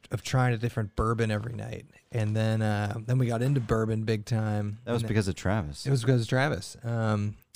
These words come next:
Speaker 1: and now it's kind of been a thing where we, we do bourbon on the live streams.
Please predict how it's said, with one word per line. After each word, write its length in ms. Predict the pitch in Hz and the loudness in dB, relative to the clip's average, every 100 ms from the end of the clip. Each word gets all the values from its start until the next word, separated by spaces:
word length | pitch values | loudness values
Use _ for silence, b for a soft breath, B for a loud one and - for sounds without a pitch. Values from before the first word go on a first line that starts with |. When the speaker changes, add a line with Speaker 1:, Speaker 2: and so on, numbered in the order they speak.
| - - | -12 -2
Speaker 1:
and 560 | 117 113 113 113 104 | 2 4 4 2 0
now 280 | 123 127 123 | -2 0 -2
it's 120 | 110 | -4
kind 220 | - 117 | -6 -8
of 80 | 113 | -6
been 160 | 110 110 | -6 -8
a 60 | |
thing 440 | 104 - 113 110 104 | -10 -10 -8 -6 -6
where 160 | 101 | -6
we, 260 | 104 101 110 - - | -6 -6 -10 -12 -6
we 100 | 190 | 2
do 100 | 370 | 2
bourbon 280 | 381 381 - | 2 0 0
on 140 | 95 | -4
the 40 | - | -10
live 140 | - - | -14 -12
streams. 240 | - | -10